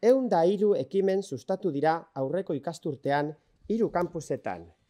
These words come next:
garapen jasangarrirako helburuekin lotuak. Unikoak programaren barruan, Uniaren ostean zer mahai ingurua antolatu da, berrehun eta hogeita hamar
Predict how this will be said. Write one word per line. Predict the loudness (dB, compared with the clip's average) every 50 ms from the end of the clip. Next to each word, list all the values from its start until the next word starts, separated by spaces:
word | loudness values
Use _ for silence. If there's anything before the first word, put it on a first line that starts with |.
| _ _ _ _ _ _ _ -6
garapen | -2 0 2 2 2 2 2 2 2 2 0 -2 -6
jasangarrirako | -10 -8 -4 -4 -4 -2 -2 -4 -6 -8 -10 -10 -6 -2 0 0 0 -2 -6 _ _ _ _ _ _ _ _
helburuekin | -4 -4 0 2 2 4 4 2 0 0 0 0 0 0 0
lotuak. | -2 -2 -4 -8 -10 -10 -12 -14 -18 _ _ _ _ _ _ _ _ _ _ _ _ _ _ _ _ _ _ _ _ _ _ -20 -20 -20 -20 _ _ _ _ _ _ _ _ _ _ _ _ 4
Unikoak | 4 4 4 4 2 2 2 0 0 0
programaren | -2 -2 0 0 0 0 0 0 0 0 -2
barruan, | -2 -4 -2 -2 0 0 0 -2 -4 -6 -12 -18 _ _ _ _ _ _ -2
Uniaren | 0 2 2 2 2 2 2 0 0
ostean | 0 -2 -4 -2 0 0 0 0 -2 -4
zer | -2 0 0 0 0 -2 -8 -16 _ _ _ _ -6
mahai | -4 -2 -2 -2 -2 -2
ingurua | -2 -4 -2 -2 -2 0 0 0 0 -2 -4 -8 _ _ -8
antolatu | -6 -4 -2 -2 -2 -2 -4 -6 -8
da, | -10 -10 -12 -16 -18 _ _ _ _ _ _ _ _ _ -6
berrehun | -4 -2 -2 0 0 0 0 0
eta | -2 -2 -2 -4 -6 -8 -8
hogeita | -8 -8 -8 -8 -8 -6 -4
hamar | -4 -2 -4 -4